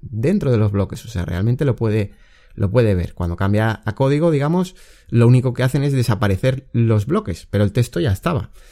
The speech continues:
Cada, de hecho, cada línea es un bloque, con lo cual se ve todo.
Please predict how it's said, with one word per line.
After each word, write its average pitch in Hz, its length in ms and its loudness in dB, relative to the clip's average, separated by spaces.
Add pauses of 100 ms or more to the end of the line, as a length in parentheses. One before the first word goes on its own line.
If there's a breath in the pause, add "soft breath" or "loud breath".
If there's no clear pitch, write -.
(200 soft breath)
Cada, 104 280 0
de - 160 -6
hecho, - 180 -6
cada 95 220 0
línea 151 440 2
es - 140 -2
un 113 80 4
bloque, 160 380 -2 (180)
con 92 140 -4
lo 90 80 -4
cual 107 240 -4 (160)
se 95 160 -4
ve 110 100 2
todo. 87 300 -6